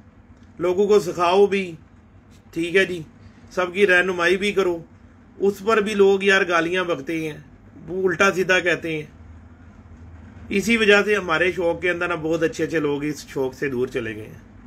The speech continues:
बहुत दूर चले गए हैं कि यार यहाँ पर पता नहीं लोग क्यों इस तरह की हरकतें करते हैं, क्यों अपना दूसरे की हमेशा पगड़ी उछालने की कोशिश करते हैं। तो ज़्यादा से ज़्यादा मेरे भाइयों इस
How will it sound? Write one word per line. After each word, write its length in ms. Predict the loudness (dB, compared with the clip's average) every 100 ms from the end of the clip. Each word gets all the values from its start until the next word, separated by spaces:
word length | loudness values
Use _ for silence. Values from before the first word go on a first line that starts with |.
| -8
बहुत 280 | -2 0 0
दूर 180 | -4 -4
चले 240 | -6 -6
गए 100 | -10
हैं 760 | -16 -20 -20 -20 -20 -20 -20 -6
कि 160 | 0 2
यार 340 | 2 2 -4 -16 -20 -20 -20 -20 -4
यहाँ 240 | 0 0 0
पर 240 | -2 -4 -6 -18 -20 -20 -20 -20 -20 -20 -20 -20 -20 -20 -20 -20 -20 -20 -20 -20 -20 -6
पता 200 | -4 0 0
नहीं 140 | 0
लोग 260 | 0 -2 -2
क्यों 220 | -4 -4
इस 100 | -6
तरह 160 | -6
की 120 | -4 -4
हरकतें 380 | -4 -4 -2 -2
करते 300 | -4 -6 -6
हैं, 120 | -8
क्यों 420 | -6 -4 -2 -4 -8 -16 -20 -20 -20 -20 -20 -20 -20 -20 -20 -20 -20 -20 -10 -4
अपना 420 | -4 -2 -2 -2
दूसरे 340 | -2 -4 -2 -4
की 180 | -2 -4
हमेशा 320 | -2 -2 -2
पगड़ी 280 | -2 -2 -4
उछालने 420 | -4 -4 -4 -4
की 100 | -6
कोशिश 340 | -6 -6 -6
करते 300 | -8 -10 -12
हैं। 1500 | -18 -18 -20 -20 -20 -20 -20 -20 -20 -20 -20 -20 -20 -20 -12 -6
तो 100 | -2
ज़्यादा 340 | 2 2 4
से 80 | 2
ज़्यादा 280 | 2 0 -2
मेरे 180 | -2 -2
भाइयों 340 | -4 -4 -4
इस 120 | -4